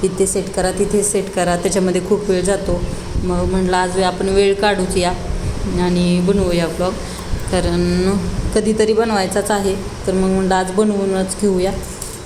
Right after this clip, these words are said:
तर सगळा टिफिन वगैरे भरून झाला, बनवून झाला,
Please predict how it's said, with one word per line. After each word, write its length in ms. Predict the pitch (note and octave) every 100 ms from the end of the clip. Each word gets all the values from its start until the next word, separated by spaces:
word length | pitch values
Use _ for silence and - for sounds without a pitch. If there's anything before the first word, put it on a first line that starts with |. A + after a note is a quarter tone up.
| - - - -
तर 320 | F3+ F3 F3+ F#3 G#3
सगळा 220 | G3 F#3
टिफिन 360 | F#3 A3 G#3+ G3
वगैरे 240 | F#3+ G3
भरून 340 | F#3+ G#3 G3+
झाला, 340 | G3+ G#3+ F#3+ G3 G3 G3+
बनवून 420 | G3 G3+ G#3 G#3
झाला, 360 | G#3 F#3+ F#3